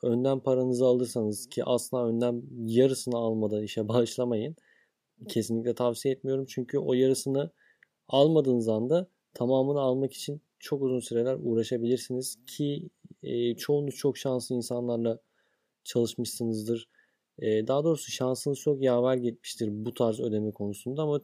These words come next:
çoğunuz da eminim ki benim gibi sıkıntılar yaşamış olabilirsiniz. Ben çok büyük artık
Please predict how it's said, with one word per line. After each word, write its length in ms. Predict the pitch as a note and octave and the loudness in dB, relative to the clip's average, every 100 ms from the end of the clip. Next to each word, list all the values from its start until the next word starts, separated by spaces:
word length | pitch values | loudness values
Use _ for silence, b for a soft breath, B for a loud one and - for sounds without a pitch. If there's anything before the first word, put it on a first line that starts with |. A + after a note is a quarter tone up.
| - | -6
çoğunuz 580 | - B2+ C#3+ C#3+ B2 B2 | -2 0 2 0 -4 -4
da 80 | C3+ | -4
eminim 400 | B2+ C#3 B2+ A2 | -2 0 0 -2
ki 240 | C3+ D3 _ _ _ _ A#2+ | -4 -6 _ _ _ _ 6
benim 280 | B2+ C3 | 6 6
gibi 140 | A#2 A2+ | 2 -2
sıkıntılar 460 | - A2+ G#2+ A#2+ | -4 -6 -2 -2
yaşamış 400 | C3+ A2+ C3 B2+ | 0 -2 -2 -4
olabilirsiniz. 800 | A#2+ A#2 A#2+ A2+ G#2 G#2 A#2 - _ _ _ _ _ _ - | 0 2 2 2 0 -4 -6 -8 _ _ _ _ _ _ -8
Ben 360 | E3+ D3+ E3+ E3+ | -6 2 2 2
çok 260 | F3+ D#3+ | -2 0
büyük 200 | E3 D#3+ _ _ - | -2 -2 _ _ -2
artık 360 | D3 C3+ C#3 | 0 0 -6